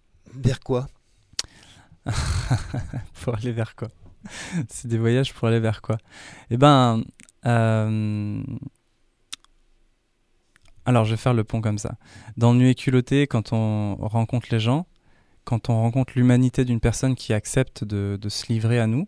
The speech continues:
Speaker 2: avec honnêteté, à chaque fois que moi j'entends une personne me dévoiler son intimité, sa vulnérabilité, son humanité,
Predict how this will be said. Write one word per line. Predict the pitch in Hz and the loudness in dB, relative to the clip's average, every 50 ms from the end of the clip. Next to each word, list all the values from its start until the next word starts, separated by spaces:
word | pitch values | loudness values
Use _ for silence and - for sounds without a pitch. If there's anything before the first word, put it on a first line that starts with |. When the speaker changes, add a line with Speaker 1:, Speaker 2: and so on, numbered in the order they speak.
| - - | -6 -8
Speaker 2:
avec | - 107 107 107 - | -6 -4 -4 -4 -4
honnêteté, | 110 107 107 107 - - - 127 156 - _ _ _ _ - - - - - - _ _ _ _ _ _ _ _ _ _ _ _ _ _ _ _ _ | -4 -4 -4 -4 -6 -6 -8 -8 -8 -10 _ _ _ _ -20 -20 -20 -20 -20 -20 _ _ _ _ _ _ _ _ _ _ _ _ _ _ _ _ _
à | - 120 | -2 0
chaque | - - 156 - | 2 2 2 2
fois | - - 180 | 2 0 0
que | - - 143 131 123 117 113 110 110 107 107 107 107 | 2 2 2 2 4 2 2 2 2 0 0 0 2
moi | 117 131 131 | 2 2 2
j'entends | 123 127 120 - - 143 | 2 0 0 0 -2 -2
une | 135 120 | -2 -2
personne | - 117 110 - - - 131 131 127 117 113 | -2 -4 -4 -4 -2 -2 -2 -2 -2 -2 -2
me | 110 110 | -2 -2
dévoiler | 107 113 110 117 117 117 120 123 | -2 -2 -2 0 0 0 0 -2
son | 123 - - 117 107 107 | -2 -4 -6 -6 -4 -4
intimité, | 107 107 - - - 113 110 - - 135 143 | -4 -6 -6 -6 -6 -6 -6 -4 -4 -6 -6
sa | - - 117 101 | -4 -4 -4 -4
vulnérabilité, | 107 110 110 113 110 113 110 113 113 120 120 - 131 131 | -2 -2 -2 0 0 0 -2 -2 -4 -6 -6 -4 -4 -4
son | 123 - - 110 107 107 110 | -4 -6 -6 -6 -4 -2 -2
humanité, | 117 120 120 117 117 117 117 107 - - 139 165 | 0 0 0 0 0 0 -2 -4 -4 -6 -6 -6